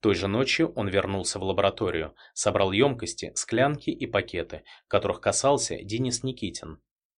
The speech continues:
Сурен Ашотович действовал в перчатках, а вот пальчиков Дениса на таре предостаточно. Он знает, чем их наполнить и куда дать сигнал о том, что молодой химик занят подозрительными делишками.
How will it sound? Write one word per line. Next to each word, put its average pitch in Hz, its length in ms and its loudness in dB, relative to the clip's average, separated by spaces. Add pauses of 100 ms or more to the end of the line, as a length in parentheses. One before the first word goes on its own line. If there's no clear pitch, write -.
(120)
Сурен 101 360 4
Ашотович 147 600 0
действовал 98 540 -2
в - 100 -14
перчатках, - 680 -2 (240)
а - 80 2
вот 104 200 2
пальчиков 101 480 0
Дениса 123 540 0
на 107 160 0
таре 139 240 4
предостаточно. 131 960 -2 (540)
Он 143 160 4
знает, 139 420 6
чем 98 220 0
их - 120 -4
наполнить 160 720 4
и 104 80 -4
куда 98 260 2
дать 95 200 2
сигнал 101 340 2
о 92 60 2
том, - 380 2
что - 180 -6
молодой 98 300 0
химик 151 500 -4
занят 95 420 0
подозрительными 98 760 0
делишками. 107 680 -4